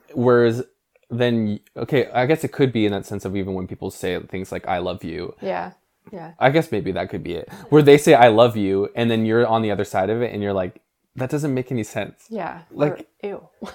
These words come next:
Speaker 2: <laughs>
Speaker 1: yeah, like, it's not true. Like, you don't even know
Speaker 2: It's
Speaker 1: me.
Speaker 2: so fal-, yeah,
Speaker 1: Yeah.
Speaker 2: so false. Like, it's a false statement.
Speaker 1: Yeah.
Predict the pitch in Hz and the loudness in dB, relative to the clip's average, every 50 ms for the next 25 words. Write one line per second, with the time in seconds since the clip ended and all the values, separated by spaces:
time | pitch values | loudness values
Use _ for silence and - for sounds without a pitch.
0 | - 285 247 - - 190 233 233 170 139 143 139 135 - - - - - 135 - | -8 -8 -4 2 6 10 10 10 10 10 8 6 6 2 -4 -16 -20 -20 -20 -20
1 | _ _ _ _ - - - _ 131 151 147 - 175 170 151 - - - - 165 | _ _ _ _ -20 -20 -2 _ 0 0 2 2 2 0 0 0 -4 -6 -2 0
2 | 175 185 139 120 120 - 143 143 151 156 156 143 131 120 110 104 104 - 143 120 | 2 2 2 2 0 2 2 2 2 2 2 0 0 0 -2 -2 -2 -2 -2 -4
3 | 98 - 226 202 196 196 196 196 - - - 196 190 190 - - 202 196 190 196 | -4 -2 0 0 0 0 -2 -8 -14 -12 -8 -6 -6 -6 -6 -6 -6 -6 -4 -4
4 | 196 170 160 139 113 101 - - - - 208 208 214 208 - - 170 160 - - | -2 0 2 2 2 0 -2 -8 -8 -2 0 0 0 0 -4 -8 -8 -8 -8 -10
5 | - - 175 165 185 180 - - 185 - 175 160 165 - - - - _ _ _ | -10 -8 -6 -6 -6 -8 -8 -12 -12 -10 -10 -12 -10 -14 -18 -20 -20 _ _ _
6 | _ - - - - - - - - - - 254 _ - 156 156 139 120 123 | _ -20 -20 -18 -18 -18 -18 -20 -20 -20 -20 _ _ -8 -8 -6 -6 -8 -10